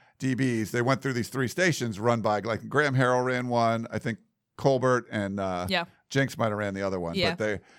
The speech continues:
Speaker 1: yeah, so there was, like, different kind of, like, ball security drills, but you were getting coached by
Speaker 2: A different,
Speaker 1: Yeah.
Speaker 2: yeah.
Speaker 1: It was
Speaker 2: And
Speaker 1: a,
Speaker 2: then, like,
Speaker 1: it was
Speaker 2: the
Speaker 1: a
Speaker 2: wi-
Speaker 1: neat wrinkle, yeah.
Speaker 2: Yeah, and the wide receivers were doing tackling drills. Like, it was an interesting switch. And, um, apparently it was just so, like,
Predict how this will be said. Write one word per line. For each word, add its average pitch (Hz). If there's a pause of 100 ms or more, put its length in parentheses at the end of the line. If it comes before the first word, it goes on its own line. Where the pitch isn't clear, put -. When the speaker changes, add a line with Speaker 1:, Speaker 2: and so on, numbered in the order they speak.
(220)
Speaker 1:
yeah, 180
so 160
there 139
was, 131
like, 147
different 202
kind 156
of, -
like, 135
ball 131
security 113
drills, 104
but 117
you 135
were 147
getting 147
coached 151
by 113
Speaker 2:
A 208
different, 196
Speaker 1:
Yeah. 180
Speaker 2:
yeah. 131
Speaker 1:
It -
was 151
Speaker 2:
And -
Speaker 1:
a, -
Speaker 2:
then, 240
like, 240
Speaker 1:
it -
was 170
Speaker 2:
the 220
Speaker 1:
a -
Speaker 2:
wi- 202
Speaker 1:
neat 165
wrinkle, 101
yeah. 98
Speaker 2:
Yeah, 294
and 190
the 196
wide 220
receivers 208
were 190
doing 185
tackling 185
drills. 175
Like, 175
it 196
was 214
an 202
interesting 214
switch. 196
And, 170
um, 170
apparently 254
it 208
was 190
just 196
so, 185
like, 160